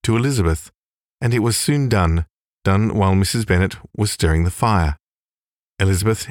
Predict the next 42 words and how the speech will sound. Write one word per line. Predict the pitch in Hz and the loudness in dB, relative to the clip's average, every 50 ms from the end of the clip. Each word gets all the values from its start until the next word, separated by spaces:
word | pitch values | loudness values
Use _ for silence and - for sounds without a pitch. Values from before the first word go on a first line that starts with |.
| - - | -8 -6
equally | 120 107 110 104 95 92 90 | -6 -2 0 0 2 2 2
next | 98 123 120 101 - - - - - _ | 2 2 0 -2 -2 -6 -10 -12 -10 _
to | - 98 | -4 -2
Jane | 87 98 98 92 92 92 | 0 2 2 2 2 2
in | - 92 90 87 82 85 | 0 0 0 0 0 0
birth | 95 92 92 90 - - - 123 | 0 2 2 0 -2 -4 -4 -4
and | 120 123 113 90 | -2 0 0 0
beauty, | - 95 98 98 - - 85 92 - - _ _ _ _ _ _ | 0 0 0 0 0 -2 -4 -4 -6 -8 _ _ _ _ _ _
succeeded | - - - - - 151 147 120 90 80 | -4 -4 -4 -2 -2 0 0 0 0 0
her, | 85 78 78 | 2 2 0
of | 76 - | 0 -2
course. | - - 87 76 71 - - - - - _ _ _ _ _ _ _ _ _ _ _ _ _ _ _ _ _ _ _ _ _ _ _ _ _ _ _ _ _ _ _ _ _ _ _ _ _ _ | -4 -2 -2 -2 -2 -4 -6 -8 -10 -14 _ _ _ _ _ _ _ _ _ _ _ _ _ _ _ _ _ _ _ _ _ _ _ _ _ _ _ _ _ _ _ _ _ _ _ _ _ _
Missus | - 196 196 208 170 - | -2 0 0 0 0 0
Bennet | - 139 131 135 117 - - | 0 0 0 0 -2 -2 -2
treasured | - 147 131 120 139 123 - - | 0 0 2 0 0 -2 -2 -2
up | 104 - - | -4 -4 -2
the | - 113 104 | -2 0 2
hint, | 95 98 82 76 - - - - _ _ _ _ _ _ | 2 2 0 0 -2 -6 -12 -14 _ _ _ _ _ _
and | - 101 95 | -2 -2 0
trusted | - - - - 135 - - - - 95 | -2 -2 -2 -2 -2 -2 -4 -6 -8 -10
that | 113 104 - 101 - | -6 -4 -2 -2 0
she | - 107 | 0 2
might | 101 110 110 - | 2 2 0 -2
soon | - - - 123 120 | -2 -2 -2 0 0
have | 123 120 - - | 0 -2 -4 -8
two | - - - 175 143 | -6 -2 -2 0 0
daughters | 107 95 87 80 82 78 - | 2 0 0 0 0 -2 0
married, | 90 85 80 80 76 73 71 - _ _ _ _ _ _ _ _ _ _ _ _ _ _ _ | 0 2 2 2 0 0 -2 -6 _ _ _ _ _ _ _ _ _ _ _ _ _ _ _
and | - 104 | -2 -2
the | 110 | 0
man | 117 120 120 117 104 | 0 0 0 0 0
whom | 110 117 110 | 0 0 0
she | 104 113 92 | 0 0 0
could | - 101 | 0 0
not | 107 120 117 - | 0 0 0 0
bear | - 107 101 92 | 0 0 0 0
to | 87 | 0
speak | - - - 110 101 - - | -2 -2 -2 -2 -2 -2 0
of | 92 87 80 | 0 0 0
the | - 87 | 0 0
day | 85 95 92 | 0 0 0
before | 85 78 82 - - 147 139 98 85 82 85 | 0 0 -2 -2 0 0 0 2 0 0 -2